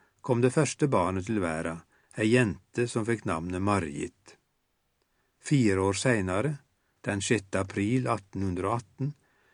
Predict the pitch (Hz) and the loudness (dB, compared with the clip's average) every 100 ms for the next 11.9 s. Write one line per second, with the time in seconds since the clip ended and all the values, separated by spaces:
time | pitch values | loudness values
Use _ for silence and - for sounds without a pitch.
0 | _ - 117 98 - 101 101 95 127 160 | _ -4 -2 -2 0 0 0 0 0 -2
1 | - - 120 127 131 - 101 104 - - | -6 -8 -2 -2 -4 -2 0 -2 -8 -8
2 | - - - 90 104 101 _ _ _ - | -4 -4 -4 -4 -4 -6 _ _ _ -4
3 | 110 123 113 87 90 110 101 - - 85 | 2 2 2 0 0 0 0 -4 -6 -6
4 | 92 _ 87 85 - 95 - 82 76 - | -8 _ -8 -6 -6 -8 -8 -12 -10 -8
5 | 73 80 - - _ _ _ _ _ _ | -10 -10 -18 -20 _ _ _ _ _ _
6 | _ _ _ _ _ _ _ _ _ _ | _ _ _ _ _ _ _ _ _ _
7 | _ _ _ _ _ _ _ _ _ _ | _ _ _ _ _ _ _ _ _ _
8 | - 160 156 131 131 156 143 - 123 127 | 2 6 10 10 10 8 6 4 6 8
9 | 113 107 135 101 - 104 - 143 156 123 | 8 6 2 2 0 -2 2 2 2 -2
10 | - 135 127 139 107 90 107 120 104 87 | -4 0 4 4 2 -2 0 2 2 0
11 | 85 92 98 104 113 101 82 85 | 0 0 0 2 2 2 -2 -8